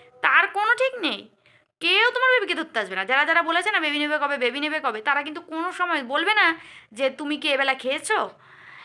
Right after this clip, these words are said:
এবেলা এখনও খাওনি? এত বেলা হয়ে গেল, দাও তোমার বেবিকে আমি রাখছি, তুমি খাও।" এটা কিন্তু কেউ বলতে আসবে না। তাই আমি বলছি, যত সময় না মেন্টালি তোমরা স্ট্রং হবে যে, "হ্যাঁ, এবার আমি বিয়ে করবো বা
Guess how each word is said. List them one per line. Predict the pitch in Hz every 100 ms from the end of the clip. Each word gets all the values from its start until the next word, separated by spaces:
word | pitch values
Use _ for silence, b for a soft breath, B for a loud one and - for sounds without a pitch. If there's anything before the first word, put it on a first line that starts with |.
| B _
এবেলা | 226 247 277
এখনও | 240 311
খাওনি? | 339 302 381 349
এত | 247
বেলা | 302 320 349
হয়ে | 403
গেল, | 403 294
দাও | 247 370
তোমার | 381 370
বেবিকে | 330 311 311
আমি | 285
রাখছি, | 320 311 -
তুমি | 262 269
খাও।" | 262 208 180 -
এটা | - 214
কিন্তু | 269 349
কেউ | 359 311 359
বলতে | 349 330
আসবে | 294 220 220
না। |
তাই | 208 254
আমি | 302
বলছি, | 349 285 240 214
যত | 214 220 330
সময় | 349 359
না |
মেন্টালি | 330 262 262 285 294 403
তোমরা | 415 330 277
স্ট্রং | - 285 277
হবে | 277 226
যে, | 214
"হ্যাঁ, | 226 240 202 B B B B
এবার | 226 277
আমি | 302 302
বিয়ে | 262 247
করবো | 220 202
বা | 220